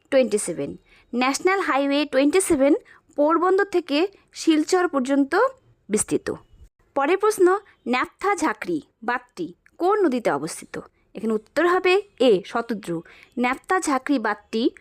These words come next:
শতদ্রু নদীতে অবস্থিত। পরের প্রশ্ন, সর্দার বল্লভভাই প্যাটেল জাতীয় পুলিশ একাডেমি কোথায় অবস্থিত? এখানে উত্তর হবে বি, হায়দ্রাবাদ। সর্দার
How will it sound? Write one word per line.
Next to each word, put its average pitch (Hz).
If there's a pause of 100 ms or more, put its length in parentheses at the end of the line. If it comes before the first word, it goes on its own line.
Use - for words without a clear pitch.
(120)
শতদ্রু 320
নদীতে 302 (260)
অবস্থিত। 180 (800)
পরের 320
প্রশ্ন, 381 (220)
সর্দার 320 (260)
বল্লভভাই 339
প্যাটেল 359 (300)
জাতীয় 294
পুলিশ 349
একাডেমি 196 (260)
কোথায় 320
অবস্থিত? 170 (440)
এখানে 240
উত্তর 262
হবে 381 (260)
বি, 208
হায়দ্রাবাদ। 185 (340)
সর্দার 302